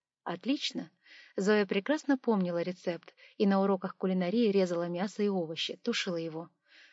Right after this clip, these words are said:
Мать Ефросиния поставила ей за гуляш тройку, но она снизила оценку за то, что девушка болтала и смеялась с однокурсницами, когда нужно было слушать наставницу.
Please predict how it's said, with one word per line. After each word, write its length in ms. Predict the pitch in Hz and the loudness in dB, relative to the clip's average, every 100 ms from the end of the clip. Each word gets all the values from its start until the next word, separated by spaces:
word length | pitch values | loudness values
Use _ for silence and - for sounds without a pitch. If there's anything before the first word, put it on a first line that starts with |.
| _ | _
Мать 240 | 240 247 247 | 4 6 4
Ефросиния 600 | 220 226 196 226 214 208 | 2 2 2 2 2 2
поставила 480 | 208 208 202 196 196 | 0 0 0 2 2
ей 200 | 190 185 | 2 0
за 100 | 190 | 0
гуляш 320 | 190 196 196 | 2 0 0
тройку, 500 | - 262 262 - 170 - - - | 2 4 4 0 -8 -12 -20 2
но 160 | 233 240 | 4 6
она 160 | 262 | 4
снизила 420 | 262 254 233 226 | 6 4 6 4
оценку 360 | 226 - 226 214 | 0 0 -2 0
за 100 | 208 | -2
то, 140 | 214 | -2
что 160 | 220 196 | -4 -2
девушка 400 | 185 214 202 190 | 0 0 -2 -2
болтала 540 | 180 185 185 196 254 - - - | 0 0 0 0 0 -4 -16 -8
и 80 | 226 | -2
смеялась 480 | 208 196 185 190 | 0 2 2 0
с 60 | - | -4
однокурсницами, 840 | 190 240 - 269 - 165 - 165 | -2 -2 -2 -4 -4 -12 -12 -14
когда 260 | - 175 170 | -10 -8 -8
нужно 300 | 170 170 170 | -8 -8 -8
было 160 | 170 | -6
слушать 400 | 180 - 175 190 | -8 -10 -10 -10
наставницу. 760 | 180 180 - 170 170 170 - | -12 -10 -8 -8 -8 -12 -20